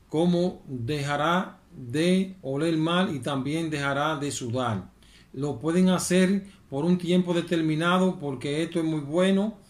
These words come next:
el ácido bórico, se los recomiendo, cómprenlo y es muy saludable. Sirve para muchísimas cosas el, el ácido bórico, pero en este caso se lo estoy dando para la sudoración de los pies,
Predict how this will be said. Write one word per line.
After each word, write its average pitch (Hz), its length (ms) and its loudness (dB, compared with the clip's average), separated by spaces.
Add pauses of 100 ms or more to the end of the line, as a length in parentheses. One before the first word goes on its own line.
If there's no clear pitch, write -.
(360)
el 143 160 -4
ácido 143 400 -2
bórico, 190 680 2
se - 180 -8
los 143 160 -6
recomiendo, 156 840 0
cómprenlo 185 720 2 (920)
y 147 180 0
es 175 220 0
muy 156 240 -2
saludable. 135 840 -2
Sirve 170 420 0
para 160 180 -2
muchísimas 151 640 -2
cosas 170 500 -4
el, 156 80 -10
el 143 80 -4
ácido 139 320 -4
bórico, 180 540 0 (340)
pero 143 160 -4
en 143 100 -4
este 170 280 -4
caso 180 400 -2
se 151 140 -6
lo 139 80 -2
estoy 147 240 -2
dando 180 440 0 (460)
para 170 240 0
la 165 180 0
sudoración 151 600 -4
de 160 80 -2
los 139 160 -4
pies, 175 440 0